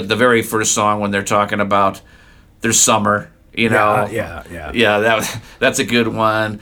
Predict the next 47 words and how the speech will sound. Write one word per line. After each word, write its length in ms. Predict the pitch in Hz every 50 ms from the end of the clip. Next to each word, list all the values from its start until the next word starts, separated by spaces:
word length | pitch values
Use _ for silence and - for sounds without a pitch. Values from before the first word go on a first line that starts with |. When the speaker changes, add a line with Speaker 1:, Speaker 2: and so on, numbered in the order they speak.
| - - - -
Speaker 1:
The 80 | 123 117
Frankie 460 | - 139 127 123 117 120 117 113 113
Avalon 520 | 113 113 110 110 113 110 110 110 110 110 107
song, 480 | - - 117 110 107 107 107 107 104 101
"Brady 220 | 107 107 107 107
School 240 | 104 - - 113 113
Dropout," 960 | - - 110 104 104 101 104 - 107 107 104 104 104 98 98 101 101 - - 95
and, 180 | 95 98 104 - - - - - - - - - - - - -
you 160 | - - 113
know, 320 | 107 101 98 95 95 101 - -
I 160 | 120 123 113
mean, 140 | 156 151 151
the, 80 | 160
the 180 | 127 127 139 131 117 - - - - - -
Speaker 2:
The 80 | 131
songs 360 | - - 202 240 277 294 233 156
are 60 | 143
really 260 | 135 156 170 160 127
well 260 | 117 117 123 131 131
done. 260 | 104 90 107 117 113 -
Speaker 1:
Oh, 180 | 170 180 127 104
yeah. 280 | 107 107 - - - - - - - - - - - -
Yeah, 300 | 110 117 110 104 98 95
what 180 | 95 110 113 110
is 120 | 107 98
it? 60 | 92 82
Hopelessly 420 | 117 123 117 127 113 - 123 120
Devoted 440 | 110 107 101 104 107 113 107 107 104
to 60 | 110
You. 320 | 107 107 104 104 110 113 110
Speaker 2:
Yeah. 60 | 113
Speaker 1:
That's 160 | 117 107 - -
the 80 | 104
big 180 | 101 113 113 104
hit 260 | - 120 113 113 -
from 140 | - 113 107
that. 300 | 110 110 107 107 - - - - - - - - - - -
So, 180 | - - 160 151
yeah, 200 | 156 180 156 120
I 40 |
mean, 160 | 117 123 123 120
the 40 | 123
mu-, 200 | 120 147 151 120
the 80 | 135 131
music 340 | 131 160 170 165 - 160 -
was 140 | 123 113 110
awesome. 520 | 107 101 104 107 - - 110 104 107 104